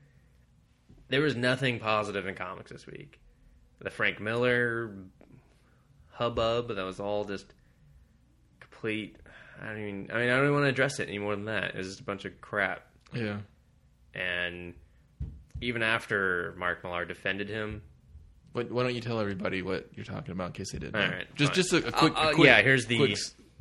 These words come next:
Speaker 1: here's the
Speaker 2: lowdown.
Speaker 1: <laughs> Wicca entry. Only half the information.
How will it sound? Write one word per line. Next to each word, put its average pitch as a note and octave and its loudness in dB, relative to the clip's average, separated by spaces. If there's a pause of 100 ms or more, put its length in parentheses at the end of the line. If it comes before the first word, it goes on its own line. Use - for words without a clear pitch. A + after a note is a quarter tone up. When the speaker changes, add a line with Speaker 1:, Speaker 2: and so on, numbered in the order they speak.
(180)
Speaker 1:
here's D3+ 0
the A2 2
Speaker 2:
lowdown. F2+ -2 (220)
Speaker 1:
<laughs> - -10
Wicca F#2+ -4
entry. F#2+ -4 (760)
Only F2+ -4
half G2+ -4
the F#2 -2
information. F#2 -2